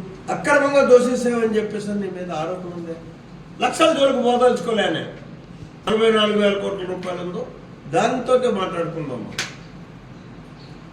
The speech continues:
అది కాదు అని చెప్పి నిరూపించుకోవచ్చు కదా ఇవాళ. అప్పుడు సంవత్సరం అయిపోయింది, నువ్వు ఖాళీ అయిపోయి.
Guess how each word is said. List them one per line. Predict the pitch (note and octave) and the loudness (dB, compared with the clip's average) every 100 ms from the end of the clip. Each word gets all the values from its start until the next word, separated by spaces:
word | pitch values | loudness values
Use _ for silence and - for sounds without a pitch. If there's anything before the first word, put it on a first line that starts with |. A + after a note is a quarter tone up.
| - - - | -18 -16 -8
అది | G3 - | -4 0
కాదు | A3 D4+ E4+ E4+ | 4 6 6 4
అని | E4 | 2
చెప్పి | D4 D4 B3+ | 0 -2 -4
నిరూపించుకోవచ్చు | C4+ C#4 C4+ C#4 C4 C4+ - B3+ | -4 -4 -4 -4 0 0 0 0
కదా | B3 B3 | 6 6
ఇవాళ. | B3 A#3+ B3 B3 - - - - - - - - | 6 2 -2 -4 -10 -16 -18 -20 -20 -20 -16 -8
అప్పుడు | G3 B3 G#3 | 2 2 4
సంవత్సరం | A#3 A#3 B3+ C4 | 0 0 0 0
అయిపోయింది, | B3+ B3+ A#3+ | 4 4 4
నువ్వు | G#3+ G#3 | 0 0
ఖాళీ | G#3+ A#3+ A#3 | 0 2 2
అయిపోయి. | G3+ F3+ | 0 -2